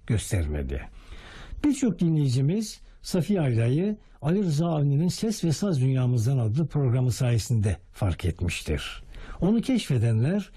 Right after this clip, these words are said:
bütün kayıtlarını edinmek için büyük çaba gösterir ve kısa zamanda tiryakisi olur.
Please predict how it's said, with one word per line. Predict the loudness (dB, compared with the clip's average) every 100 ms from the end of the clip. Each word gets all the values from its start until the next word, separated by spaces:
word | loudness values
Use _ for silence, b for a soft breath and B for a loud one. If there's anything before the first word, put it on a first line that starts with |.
| B B B
bütün | 0 2 2
kayıtlarını | 2 0 0 0 2 2
edinmek | 2 2 2 0 0
için | 0 0 2 2
büyük | 0 0
çaba | 0 0 2
gösterir | 0 -2 -4 -2 -4 -6 -14 B B
ve | 0 0
kısa | -2 0
zamanda | 2 2 2 2 0 0
tiryakisi | 0 0 0 -6 -4
olur. | -2 -2 -4 -6 -16